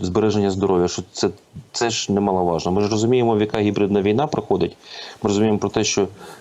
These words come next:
з якою зброєю ми зараз маємо справу, в тому числі з хімічною зброєю. Це теж дуже суттєво.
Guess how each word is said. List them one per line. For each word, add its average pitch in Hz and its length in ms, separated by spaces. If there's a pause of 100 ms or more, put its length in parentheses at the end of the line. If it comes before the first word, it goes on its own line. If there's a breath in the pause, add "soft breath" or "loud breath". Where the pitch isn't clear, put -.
з - 60
якою 107 320
зброєю 98 440
ми 98 100
зараз 98 300
маємо 101 260
справу, 123 460 (360 loud breath)
в - 60
тому 110 200
числі 113 180
з 104 80
хімічною 104 500
зброєю. 90 400 (480 loud breath)
Це - 140
теж - 520
дуже 104 300
суттєво. 95 440